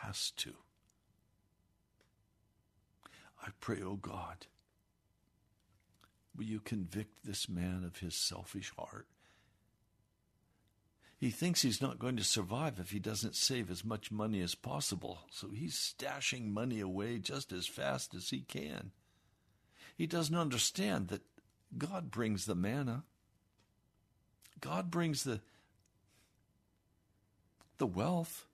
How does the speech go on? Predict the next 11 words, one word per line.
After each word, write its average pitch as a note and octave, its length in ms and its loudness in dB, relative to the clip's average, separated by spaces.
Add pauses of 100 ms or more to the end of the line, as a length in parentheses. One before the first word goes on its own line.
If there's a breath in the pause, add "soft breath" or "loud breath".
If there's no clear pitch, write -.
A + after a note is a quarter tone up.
(480)
that - 180 -6
God G3+ 300 2
brings G3 320 8
the D3 120 8
food F#3 640 4
and C#3 200 4
the C3 60 8
shelter E3+ 640 6
and C#3 120 6
the - 80 8
car. D3+ 600 8